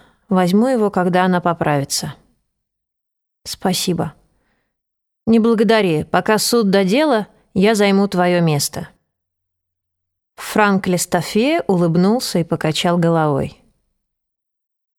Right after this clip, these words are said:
Больше он не произнес ни слова. Время тянулось невыносимо медленно,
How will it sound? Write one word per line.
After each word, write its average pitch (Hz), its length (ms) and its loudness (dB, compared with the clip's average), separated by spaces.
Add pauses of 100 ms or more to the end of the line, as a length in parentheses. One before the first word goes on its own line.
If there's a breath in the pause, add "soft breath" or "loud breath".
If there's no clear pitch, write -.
(460)
Больше 247 400 0
он 208 140 2
не 202 100 2
произнес 196 540 0
ни 202 80 2
слова. 151 560 -2 (960)
Время 240 340 2
тянулось 233 460 2
невыносимо 214 640 2
медленно, 202 680 2